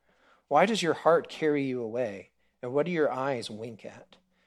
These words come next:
that you turn your spirit against God and let such words go out of your mouth?" So he's accusing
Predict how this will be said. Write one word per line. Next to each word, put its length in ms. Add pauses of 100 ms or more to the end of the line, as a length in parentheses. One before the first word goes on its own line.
(140)
that 80
you 140
turn 340
your 100
spirit 360
against 560
God 480
and 120
let 160
such 340
words 460
go 200
out 140
of 120
your 100
mouth?" 400 (880)
So 160
he's 180
accusing 640